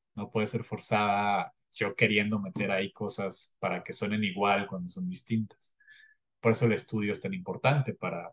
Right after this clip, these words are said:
profundizar. Pero repito, si fueran parciales, entonces efectivamente sería irrelevante cuál camino sigues. Pero no, aquí lo que nos propone es entender cada una de las manifestaciones como plenas,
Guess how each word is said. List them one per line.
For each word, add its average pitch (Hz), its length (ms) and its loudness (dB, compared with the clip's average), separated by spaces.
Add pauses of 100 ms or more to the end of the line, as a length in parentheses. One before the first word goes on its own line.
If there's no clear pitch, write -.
profundizar. 95 680 -4 (1120)
Pero 110 200 8
repito, 127 400 6
si 127 160 0
fueran 139 300 6
parciales, 139 760 4
entonces 117 400 -2
efectivamente 117 840 4
sería 107 260 2
irrelevante 113 640 6
cuál 101 200 0
camino 98 460 -4
sigues. - 580 -4 (800)
Pero 101 220 4
no, 135 320 6 (420)
aquí 113 420 4
lo 120 140 4
que 110 100 0
nos 104 140 -2
propone 113 720 6
es - 300 -4
entender 107 640 4
cada 113 260 6
una 117 160 6
de 117 60 6
las 101 180 2
manifestaciones 107 920 -2
como 95 300 -4
plenas, 113 680 4